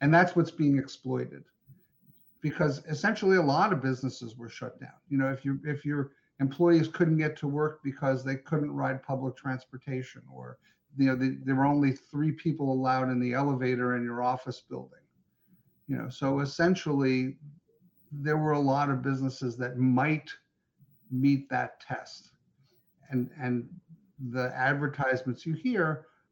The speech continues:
s-, are aimed at trying to find businesses that might qualify. Now, some of them are very legitimate. Some of them are really, you know, reputable companies looking to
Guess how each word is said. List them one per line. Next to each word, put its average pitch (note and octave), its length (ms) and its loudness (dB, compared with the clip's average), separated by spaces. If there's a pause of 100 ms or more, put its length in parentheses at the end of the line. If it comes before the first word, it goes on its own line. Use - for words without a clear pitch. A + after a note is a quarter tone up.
(300)
s-, - 160 -20 (220)
are C#3+ 380 -2
aimed D#3+ 380 6
at C3+ 420 -4 (460)
trying C#3+ 480 0
to C3 420 -2 (260)
find C3+ 560 0 (280)
businesses C3 840 -2
that A#2+ 480 -6 (420)
might C3 500 4
qualify. C3 800 -4 (140)
Now, C3+ 180 -2
some D#3 300 2
of F3+ 80 4
them F3 180 2
are D#3+ 100 2
very C#3+ 360 0
legitimate. B2+ 720 -4
Some C#3 260 -4
of D#3 80 -2
them C#3 200 2
are B2+ 140 -2
really, C3 540 0 (420)
you A#2+ 100 -4
know, - 120 -10 (1160)
reputable E3 680 4
companies C3 720 0 (100)
looking C#3 400 0
to C3+ 120 -6